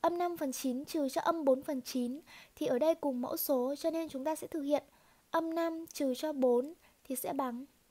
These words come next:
âm chín phần chín. Âm chín phần chín của chúng ta là bằng âm một. Sẽ bằng mười ba phần hai mươi tám nhân với âm một. Vậy B sẽ bằng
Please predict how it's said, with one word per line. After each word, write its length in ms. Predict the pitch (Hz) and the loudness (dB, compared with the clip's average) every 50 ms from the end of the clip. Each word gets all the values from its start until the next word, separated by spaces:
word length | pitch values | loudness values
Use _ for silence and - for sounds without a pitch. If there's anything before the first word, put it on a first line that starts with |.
| _ _ _ _ _ _ _ _ _ _ _ _ _ _ _ _ _ | _ _ _ _ _ _ _ _ _ _ _ _ _ _ _ _ _
âm 220 | - 311 302 311 311 | 0 0 0 0 -2
chín 360 | - - 277 254 233 269 320 | -6 -2 -2 -2 -2 -2 -2
phần 200 | - 320 262 247 | 0 0 0 0
chín. 380 | - - 262 247 240 247 302 349 - - - - - _ | -2 0 0 0 0 -2 -4 -8 -14 -20 -20 -20 -6 _
Âm 180 | - 330 339 330 | 2 2 2 2
chín 280 | - - 277 254 285 320 | 0 0 0 0 0 0
phần 200 | 339 302 277 254 | -2 -2 -2 -2
chín 280 | - 269 247 262 320 | -2 -2 -2 -2 -2
của 120 | 330 294 240 | -2 -2 -2
chúng 200 | - 247 247 269 | -2 -4 -4 0
ta 160 | 302 302 294 | 0 2 2
là 100 | 277 254 | 0 0
bằng 160 | 233 247 233 - | -2 -4 -6 -4
âm 240 | - 285 294 294 285 | -6 -6 -4 -2 0
một. 240 | 277 262 240 226 226 - _ _ _ _ _ _ _ _ _ _ _ _ _ _ _ _ _ _ _ _ _ _ _ _ - - | 2 4 2 2 0 -6 _ _ _ _ _ _ _ _ _ _ _ _ _ _ _ _ _ _ _ _ _ _ _ _ -12 -8
Sẽ 120 | - - | -6 0
bằng 300 | 294 294 269 254 254 262 - _ _ - | 2 2 0 0 -2 -8 -12 _ _ -8
mười 220 | 254 262 254 247 | -2 0 0 0
ba 380 | 247 - - 302 302 302 302 311 | 2 2 0 0 0 0 -2 -4
phần 380 | - - 285 262 240 233 247 269 _ _ - - _ | -6 -6 -6 -6 -4 -6 -8 -10 _ _ -20 -18 _
hai 160 | - 302 302 | -8 -6 -6
mươi 120 | 302 302 | -6 -6
tám 380 | 302 - 262 240 233 240 247 277 | -6 -4 -4 -4 -4 -4 -6 -6
nhân 220 | 302 311 302 294 | -6 -6 -4 -4
với 120 | 247 247 247 | -4 -4 -2
âm 260 | - - 302 294 285 | -2 -4 -4 -2 -2
một. 200 | 277 254 233 226 - _ _ - _ _ _ _ _ _ _ - | 0 0 -2 -2 -4 _ _ -20 _ _ _ _ _ _ _ -4
Vậy 160 | 277 277 - - _ - | -4 -4 -4 -6 _ -4
B 100 | 262 302 311 311 320 311 302 | 0 2 4 4 4 4 2
sẽ 200 | - - - - | 0 -4 -6 -4
bằng 320 | 269 262 254 240 226 233 | -2 -2 -2 -2 -4 -8